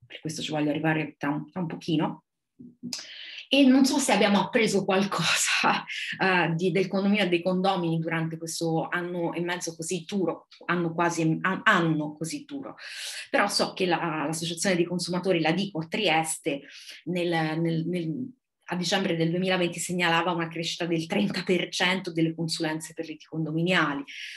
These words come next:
eh, che hanno per oggetto assemblee condominiali rimandate, mobiletti collocati negli spazi comuni,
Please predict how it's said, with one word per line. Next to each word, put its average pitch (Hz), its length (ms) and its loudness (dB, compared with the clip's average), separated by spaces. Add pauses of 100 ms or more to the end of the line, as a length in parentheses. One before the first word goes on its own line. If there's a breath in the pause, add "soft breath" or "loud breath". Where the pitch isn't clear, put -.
(240 loud breath)
eh, 165 340 2
che 165 160 -2
hanno 170 340 -2
per 160 160 -8
oggetto 160 500 -2
assemblee 156 520 -4
condominiali 156 560 -2
rimandate, 165 1040 0
mobiletti 185 800 0
collocati 160 500 -6
negli 156 220 -4
spazi 165 400 -8
comuni, 180 640 -4